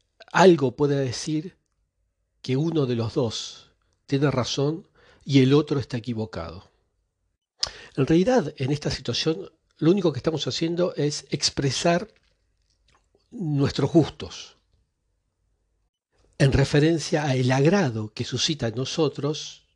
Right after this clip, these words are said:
tal o cual persona. Y como dice el dicho, sobre gustos y colores no hay disputa, no se discute.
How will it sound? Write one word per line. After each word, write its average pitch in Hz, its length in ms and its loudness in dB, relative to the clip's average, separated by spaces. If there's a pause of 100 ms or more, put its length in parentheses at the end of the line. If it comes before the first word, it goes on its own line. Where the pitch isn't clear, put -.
(420)
tal 143 380 4
o 113 160 -4
cual 110 400 0
persona. 82 640 -8 (1400)
Y 143 240 4
como 107 340 -2
dice 117 240 -4
el 110 80 -2
dicho, 113 540 -6 (600)
sobre 120 380 0
gustos 135 480 0
y 123 60 -4
colores 135 720 0 (840)
no 127 180 -4
hay 117 140 -2
disputa, 107 640 -10 (140)
no 123 140 -6
se 120 160 -2
discute. - 640 -8